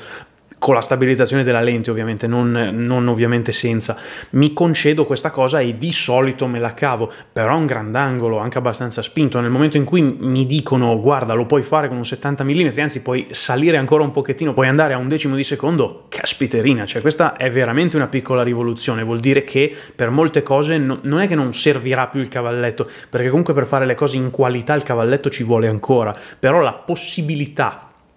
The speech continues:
di dire: "Io scatto in quella maniera lì perché sono in emergenza", è una cosa che magari io sono fuori a fare un lavoro, il cliente non mi ha chiesto di portarmi il cavalletto, perché dovete sapere che i clienti sono un po' barbini,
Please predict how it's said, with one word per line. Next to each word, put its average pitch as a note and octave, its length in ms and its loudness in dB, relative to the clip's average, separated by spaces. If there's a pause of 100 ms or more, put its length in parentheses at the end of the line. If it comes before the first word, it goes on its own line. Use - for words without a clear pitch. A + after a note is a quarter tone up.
(340)
di B2 160 -2
dire: B2+ 280 4
"Io C#3+ 160 4
scatto - 340 -4
in A#2 80 -4
quella B2+ 160 0
maniera C3+ 320 0
lì D3 160 2
perché B2 260 0
sono D#3 300 2
in C3 80 2
emergenza", B2+ 920 0 (640)
è A#2 100 -8
una C#3 200 2
cosa F3 280 2
che B2 340 0 (100)
magari E3+ 320 2
io E3+ 140 4
sono C3 220 0
fuori C3+ 280 2
a A#2 60 -6
fare D3+ 180 -2
un D3+ 100 2
lavoro, D3 320 2
il A#2 120 -6
cliente E3 320 0
non F#3 220 0
mi D3+ 100 0
ha A#2+ 60 -2
chiesto - 380 0
di A#2 120 -2
portarmi A#2 340 -2
il G#2 60 -6
cavalletto, A#2+ 480 0
perché A#2 200 -2
dovete D3+ 240 4
sapere B2 300 0
che A2+ 80 0
i A#2 60 0
clienti A#2 320 0
sono A#2 180 -4
un A#2 80 -2
po' B2 140 0
barbini, A2+ 520 -2